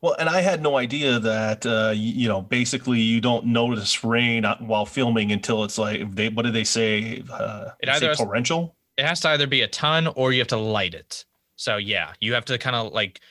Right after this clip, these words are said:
Speaker 2: when you see rain in movies and stuff, it's being hit with lights to highlight it. Uh, otherwise, if it's not being lit, yeah, a lot of the time you're not gonna see rain 'cause I've shot stuff where you can't see the rain in the background.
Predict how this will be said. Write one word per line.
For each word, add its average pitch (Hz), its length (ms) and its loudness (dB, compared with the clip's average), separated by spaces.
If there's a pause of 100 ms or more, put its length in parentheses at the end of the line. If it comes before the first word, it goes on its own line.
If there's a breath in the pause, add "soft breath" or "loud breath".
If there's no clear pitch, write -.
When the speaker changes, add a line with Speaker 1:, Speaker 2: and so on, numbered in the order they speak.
Speaker 2:
when 123 80 -6
you 117 60 -2
see 151 180 0
rain 127 240 0
in 113 80 -4
movies 107 300 -4
and 98 80 -2
stuff, 98 240 -2
it's 90 100 -6
being 101 240 -2
hit 101 200 -4
with 98 160 -8
lights 92 380 -2
to 98 160 -6
highlight 90 480 -4
it. 82 220 -6 (480 soft breath)
Uh, 101 200 -2
otherwise, 110 400 0
if 101 80 -8
it's 110 120 -8
not 120 200 0
being 104 300 -2
lit, 135 300 -2
yeah, 101 140 -2 (180)
a 101 60 -2
lot 113 200 0
of 117 80 -4
the - 20 -8
time 104 160 0
you're 95 120 -4
not 90 200 -6
gonna 87 160 -10
see 82 200 -8
rain 78 400 -14
'cause 104 180 -8
I've 104 180 -2
shot 90 220 -4
stuff 85 260 -8
where 85 120 -14
you 82 100 -14
can't - 240 -12
see 90 100 -14
the 87 80 -14
rain 73 140 -14
in - 80 -18
the - 80 -20
background. - 560 -20